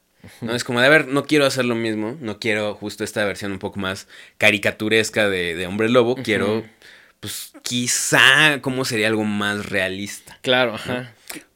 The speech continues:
Speaker 1: Tiene por ahí su buena dosis de gore, tiene
Speaker 2: Sí.
Speaker 1: poquita, pero
Speaker 2: Ujú.
Speaker 1: la tiene.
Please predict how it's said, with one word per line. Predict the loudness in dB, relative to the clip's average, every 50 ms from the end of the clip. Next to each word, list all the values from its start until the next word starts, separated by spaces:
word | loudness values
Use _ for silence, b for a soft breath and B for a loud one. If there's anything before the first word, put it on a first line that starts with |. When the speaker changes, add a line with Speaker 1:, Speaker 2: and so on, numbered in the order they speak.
| _ _ _ _
Speaker 1:
Tiene | 4 6 6 6
por | 6 6 6 8
ahí | 8 6
su | 6 2
buena | 2 2 4 4 2
dosis | 2 0 -2 -2 0
de | 0 0
gore, | 0 0 -2 -2 -2 -4 -8 -14 -18 _ _ _ _ -6
tiene | -4 -2 0 0 0 2 2 2
Speaker 2:
Sí. | 2 2 2 2 2 0 -2
Speaker 1:
poquita, | -2 -2 2 2 2 4 6 6 4 4 2 0 0
pero | 2 2 2 2 0 -2
Speaker 2:
Ujú. | -4 -6 -6 -6
Speaker 1:
la | -6 -4
tiene. | -4 -2 -2 -2 -2 -4 -6 -8 -10